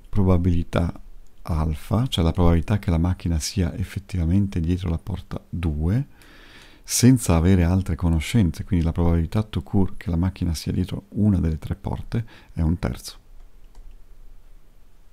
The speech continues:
Ok? Perché all'inizio la probabilità, eh, che la mac-, la macchina, eh, è una sola su tre porte, quindi casi favorevoli su casi totali,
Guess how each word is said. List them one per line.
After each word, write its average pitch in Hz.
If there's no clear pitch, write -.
Ok? 87
Perché -
all'inizio 82
la 98
probabilità, 85
eh, -
che 85
la 78
mac-, 80
la -
macchina, 90
eh, 53
è 85
una 85
sola 80
su -
tre -
porte, -
quindi -
casi 80
favorevoli 80
su -
casi 82
totali, 120